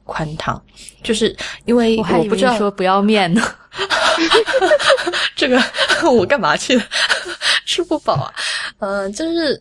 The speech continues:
Speaker 1: 因为如果大家有那个吃面条的经历，就会发现如果面条太多，或者说馍太多，呃，如果你又是一个吃东西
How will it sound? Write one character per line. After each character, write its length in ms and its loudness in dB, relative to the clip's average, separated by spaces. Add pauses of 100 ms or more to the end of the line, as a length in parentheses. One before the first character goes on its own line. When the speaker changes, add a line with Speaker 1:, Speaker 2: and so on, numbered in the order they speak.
(160)
Speaker 1:
因 160 -6
为 140 0
如 320 -8
果 100 0
大 80 2
家 240 2 (800)
有 220 -6
那 160 0
个 240 -2
吃 500 -4
面 280 0
条 200 -6
的 140 -4
经 200 -8
历， 120 -6
就 100 -6
会 100 0
发 160 -2
现 140 0
如 120 2
果 100 0
面 340 -2
条 240 -8
太 220 -2
多， 260 0
或 140 -2
者 160 2
说 240 -6
馍 300 -4
太 280 -2
多， 200 -2 (440)
呃， 360 -4
如 180 2
果 100 4
你 200 2
又 200 2
是 200 -4
一 60 0
个 120 0
吃 240 -2
东 220 2
西 400 -4